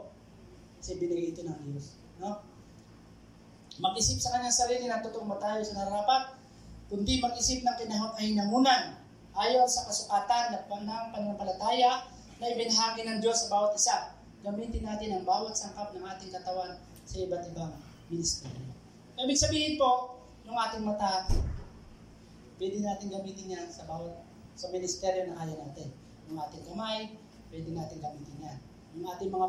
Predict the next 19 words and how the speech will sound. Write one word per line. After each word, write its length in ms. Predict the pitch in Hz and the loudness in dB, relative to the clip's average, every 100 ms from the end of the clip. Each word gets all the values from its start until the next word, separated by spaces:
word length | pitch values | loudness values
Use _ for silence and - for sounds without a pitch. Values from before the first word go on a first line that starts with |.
| - | 2
paa, 400 | 233 233 233 - - - | 2 2 0 -6 -16 -4
pwede 240 | 185 185 | -2 0
natin 260 | 190 185 180 170 | 0 0 0 -4
gamitin 400 | 170 165 170 165 | -2 -4 -8 -8
yan 80 | |
sa 160 | 160 - | -10 -8
ano? 160 | 160 143 - - - - - - - 131 | -8 -8 -16 -20 -20 -18 -18 -16 -16 -12
Okay? 320 | 123 147 269 285 | -10 -12 -12 -12
Sa 320 | - - 208 190 | -8 -6 -6 -6
ating 160 | 202 | -6
lakad, 400 | 185 - 190 165 | -6 -4 -6 -6
no? 160 | 170 170 | -10 -12
Papunta 400 | - 160 160 151 | -12 -14 -14 -14
kung 80 | - | -14
saan 240 | 156 - | -16 -14
tayo 160 | - - | -16 -14
pupunta, 560 | 143 - - 143 - - - | -16 -16 -14 -14 -16 -20 -20
patungo 400 | - 156 147 143 139 | -14 -12 -12 -10 -8
sa 400 | - 143 - | -8 -10 -12